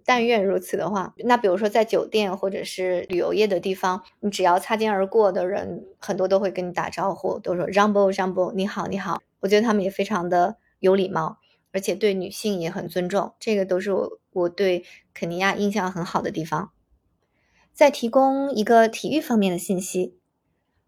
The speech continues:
肯尼亚是马拉松运动员的摇篮，刚刚升起的马拉松天才新星、马拉松世界纪录保持者基普图姆二月十二日去世，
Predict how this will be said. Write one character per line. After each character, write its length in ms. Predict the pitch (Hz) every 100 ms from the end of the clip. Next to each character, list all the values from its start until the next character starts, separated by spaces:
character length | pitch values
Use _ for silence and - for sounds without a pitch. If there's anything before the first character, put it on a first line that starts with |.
| _
肯 160 | - 220
尼 80 | 240
亚 220 | 320 269
是 420 | - 240 202 185
马 120 | - 170
拉 120 | 208
松 240 | - 320
运 100 | 330
动 100 | 240
员 140 | 214 175
的 80 | 175
摇 220 | 170 165
篮， 280 | 170 151 - _ _ _
刚 180 | 285 302
刚 160 | 311 311
升 220 | 339 339
起 160 | -
的 100 | 202
马 160 | 196 160
拉 120 | 139
松 200 | 208 269
天 220 | 269 320
才 180 | 330 226
新 220 | 190 220
星、 360 | 220 226 226 226 _
马 160 | 202
拉 80 | 180
松 220 | 208 254
世 180 | 269 320
界 140 | 277 226
纪 160 | 220
录 100 | 196
保 180 | 180 165
持 200 | - 190
者 300 | 202 180 - _
基 180 | 262 277
普 140 | 202
图 200 | - 196
姆 300 | 262 208 - _ _ _
二 180 | 262 233
月 100 | 208
十 200 | - 220
二 180 | 262 202
日 80 |
去 220 | 196 - 180
世， 360 | - 175 -